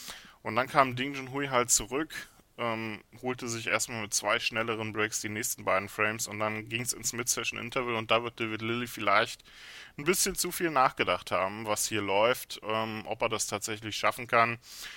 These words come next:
Und, äh, die nächsten vier Frames waren dann auch wieder eine relativ klare Angelegenheit. Da kam David Lilly nicht mehr über dreißiger Breaks hinaus und das war nicht mehr ausreichend gegen Ding Junhui, der das dann wirklich ganz sicher runtergeschaukelt hat.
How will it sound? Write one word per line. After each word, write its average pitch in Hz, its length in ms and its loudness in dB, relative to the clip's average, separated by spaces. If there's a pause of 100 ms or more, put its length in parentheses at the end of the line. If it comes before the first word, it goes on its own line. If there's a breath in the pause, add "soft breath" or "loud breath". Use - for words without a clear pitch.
(380 loud breath)
Und, 113 440 -2
äh, 104 240 4
die 107 140 -6
nächsten 107 340 0
vier 104 200 0
Frames 101 360 -2
waren 98 140 -2
dann 92 120 -4
auch - 140 -6
wieder 101 140 0
eine 92 200 -2
relativ 98 380 2
klare 95 320 2
Angelegenheit. 95 800 0
Da 98 80 0
kam 110 320 2
David 101 320 -2
Lilly 113 420 -2
nicht 131 380 -8
mehr 117 180 0
über 110 240 2
dreißiger 95 560 2
Breaks 95 360 -4
hinaus 92 360 -2
und 90 160 -10
das - 280 2
war 98 300 4 (600 loud breath)
nicht 127 360 -2
mehr 131 140 8
ausreichend 107 640 4
gegen 110 260 -4
Ding 110 160 -4
Junhui, 104 320 -4
der 101 140 -2
das 101 160 -2
dann 101 160 -4
wirklich 101 300 -8
ganz 104 240 0
sicher 107 260 0
runtergeschaukelt 101 880 -2
hat. 95 300 0